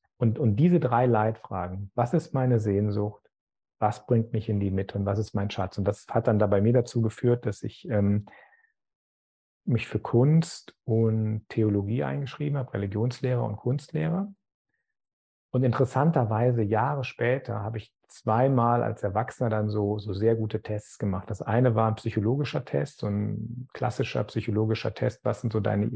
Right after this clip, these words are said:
deine Hauptfähigkeiten? Und der andere, der war so eine alte indische Methode mit Astrologie. Aber das kamen genau die gleichen Sachen raus, Kunst und, Kunst und Religion. Also die spirituelle Seite und die künstlerische Seite ist die richtige. Das heißt,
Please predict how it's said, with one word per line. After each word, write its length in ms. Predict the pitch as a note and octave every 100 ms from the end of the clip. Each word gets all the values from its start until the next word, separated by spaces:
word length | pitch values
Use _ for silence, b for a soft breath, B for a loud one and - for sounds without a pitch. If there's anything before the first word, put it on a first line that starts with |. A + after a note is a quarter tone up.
| A#2
deine 420 | A2+ G2+ G2+ -
Hauptfähigkeiten? 1500 | B2 - - - C3+ A#2 - A#2 C3+ - C#3+ C#3 - D3+ D#3 b b b b b _ _
Und 120 | A2
der 120 | G#2+ G2
andere, 440 | G#2+ B2 A#2+ A2+
der 220 | G2+ G2+
war 400 | G#2 G#2+ A2 A2+
so 220 | G#2 -
eine 380 | - - G#2 G#2+
alte 240 | A2+ A2+ A#2+
indische 440 | B2+ C#3 B2 C3
Methode 580 | B2+ B2+ A#2+ B2 C3 A#2+
mit 260 | G#2 G#2 -
Astrologie. 920 | A2 G#2+ - A#2 A2 G2+ G#2+ C3+ D#3 B B B B B -
Aber 100 | A2+
das 160 | A#2
kamen 220 | - C#3 C#3
genau 280 | C3 D3
die 100 | D#3+
gleichen 360 | C3 C3+ C3 C3
Sachen 260 | B2 B2+ G#2+
raus, 280 | G2 G2+
Kunst 340 | - C3 C3+ -
und, 380 | A2+ A#2 A#2 - _ _ _ _ _
Kunst 280 | B2+ B2 A#2+
und 100 | G#2+
Religion. 560 | G#2+ G#2 G#2 G2+ G2+
Also 180 | F#2+ G2
die 80 | F#2+
spirituelle 720 | - C3+ C#3 B2+ A#2+ A#2+ A#2
Seite 400 | A2+ A#2 A#2 A#2+
und 120 | G#2+
die 80 | G#2
künstlerische 580 | A#2 A#2+ - G#2+ G2+ G#2+
Seite 280 | G#2+ A2+
ist 140 | - -
die 80 | G#2+
richtige. 340 | G#2+ - A2
Das 160 | F2+ -
heißt, 240 | A2